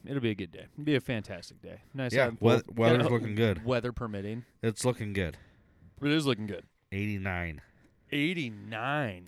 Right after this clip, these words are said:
Speaker 2: It's, like, perfect. It's like, it's hot, but it, once you get in them nineties here, that's hot, hot.
Speaker 1: I'm gonna dra-, be like, "Eighty-nine, you're mine." She's gonna be like,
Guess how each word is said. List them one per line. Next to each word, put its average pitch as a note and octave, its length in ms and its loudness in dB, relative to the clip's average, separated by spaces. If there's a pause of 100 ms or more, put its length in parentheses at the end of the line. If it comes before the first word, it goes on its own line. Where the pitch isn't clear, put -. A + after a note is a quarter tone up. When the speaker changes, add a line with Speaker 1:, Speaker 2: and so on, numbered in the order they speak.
Speaker 2:
It's, B2+ 140 -4
like, - 160 -2
perfect. - 540 -6 (360)
It's - 80 -10
like, B2+ 140 -2
it's - 180 -2
hot, A#2+ 380 0 (340)
but A2+ 120 0
it, G#2+ 140 2 (140)
once C#3 160 -2
you C3+ 60 -6
get C3+ 80 0
in A#2 60 -4
them G2+ 140 -2
nineties A#2 360 -2
here, D3 280 -2 (480)
that's - 220 -10 (360)
hot, F#2+ 220 -12
hot. - 180 -16
Speaker 1:
I'm A#2+ 100 -4
gonna A#2 100 -2
dra-, G#2+ 220 -2 (180)
be G#2+ 80 -4
like, G#2 140 -6
"Eighty-nine, G#2 880 -4
you're G2 280 -2
mine." F#2 520 -6 (340)
She's G#2 160 -14
gonna G2 120 -8
be F#2+ 60 -4
like, F#2+ 140 -6